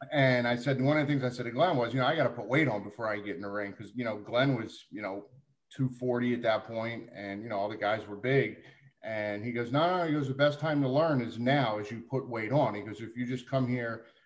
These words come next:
you know, three months later and you're fifty pounds heavier, then it's gonna be harder to learn how to do everything. So learn it as you go." Um, so for me, it wasn't,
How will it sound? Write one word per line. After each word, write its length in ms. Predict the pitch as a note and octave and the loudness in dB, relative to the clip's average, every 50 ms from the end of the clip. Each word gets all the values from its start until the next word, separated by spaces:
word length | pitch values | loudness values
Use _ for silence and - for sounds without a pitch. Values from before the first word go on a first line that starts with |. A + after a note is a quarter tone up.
| _ _ _ | _ _ _
you 80 | - A#2+ | -2 0
know, 140 | B2 A#2 A2+ | 0 0 0
three 220 | A2+ A#2+ C3 B2+ | -2 -2 0 0
months 260 | B2 A#2 A2+ A2+ - | 2 0 0 -2 0
later 320 | A#2 B2+ C3 C3+ C3+ A2 A2+ | 0 2 4 4 2 0 -2
and 80 | A2+ | -4
you're 120 | A2+ A2 G#2+ | -6 -8 -6
fifty 260 | - C3 C3+ B2 A#2+ | -6 -6 -6 -6 -6
pounds 280 | B2 A#2+ A2+ G#2+ G2+ - | -6 -4 -6 -6 -2 2
heavier, 400 | C#3 D3+ C#3+ C3 B2 A2 G#2+ G#2+ | 4 4 4 2 0 -2 -2 -4
then 120 | A#2 A#2 | -4 -4
it's 80 | A2+ A2+ | -4 -6
gonna 160 | - A#2+ A2+ | -6 -6 -6
be 100 | G#2 G#2+ | -6 -8
harder 340 | - - B2 B2 B2 A#2 A2 | -2 0 2 2 2 2 -2
to 80 | A2 G#2+ | -4 -4
learn 360 | G#2+ A2 A#2 A2+ A2+ A2+ G#2 | -2 -2 -2 -2 -4 -4 -6
how 140 | G2 A2 G#2 | -4 -4 -4
to 80 | G#2 G2 | -4 -2
do 180 | G#2+ C3+ D3 - | 0 0 0 0
everything. 440 | G2+ G2 G2 - G2+ G2 G2+ G#2 G2+ - _ _ _ _ | 0 -4 -6 -6 -6 -6 -6 -8 -10 -16 _ _ _ _
So 220 | _ - B2 A#2 A#2 | _ -6 -6 -4 0
learn 300 | A#2 B2 B2 B2 A#2+ A2+ | 2 2 2 2 2 0
it 40 | A2+ | -2
as 100 | G#2+ G2 - - | -2 -4 -8 -16
you 60 | - _ | -8 _
go." 460 | A#2+ B2 C#3 C3+ A2 F#2+ F#2 F#2 F2+ - - _ _ _ _ _ _ - | 4 6 6 6 6 4 2 -4 -8 -12 -18 _ _ _ _ _ _ -4
Um, 380 | A#2 A#2 A2+ A2+ A2+ A2 G#2 - | 0 2 4 4 4 2 -2 -2
so 180 | - C#3 C3 | 0 0 0
for 140 | C3+ - C3+ | 0 0 0
me, 120 | D3+ F#3+ G#3 | 0 2 2
it 100 | G3 D#3+ | 2 4
wasn't, 460 | C#3 D3 D#3+ D#3 D3+ F#3+ F#3 F3 C3+ | 4 4 4 4 2 0 -2 -2 -6